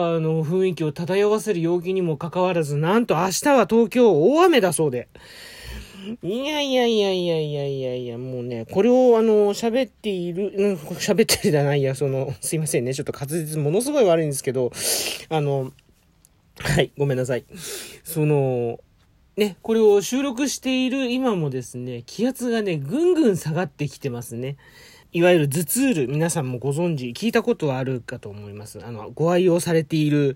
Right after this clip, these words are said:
方も多いんじゃないでしょうか。気圧予測アプリですね。こちらの方がですね、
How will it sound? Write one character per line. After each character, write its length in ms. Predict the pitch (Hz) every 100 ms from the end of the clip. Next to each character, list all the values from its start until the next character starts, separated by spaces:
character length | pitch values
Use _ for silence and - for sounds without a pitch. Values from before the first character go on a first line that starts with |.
| -
方 240 | - 135 120
も 180 | 117 151
多 80 |
い 40 | 190
ん 20 |
じ 80 | 151
ゃ 60 |
な 100 | 127
い 60 | 120
で 80 | 107
し 100 | 107
ょ 40 |
う 20 | 98
か。 160 | 82
気 220 | - 147
圧 460 | 151 147 147 143 139
予 120 | 131
測 260 | 143 143 135
ア 60 |
プ 120 | 135 104
リ 100 | 90
で 100 | 92
す 140 | 104
ね。 240 | 123 135 - - - -
こ 120 | 143
ち 140 | -
ら 120 | 156 160
の 140 | 156
方 280 | 160 143 123
が 120 | 104
で 120 | 107
す 120 | 104
ね、 320 | 117 113 110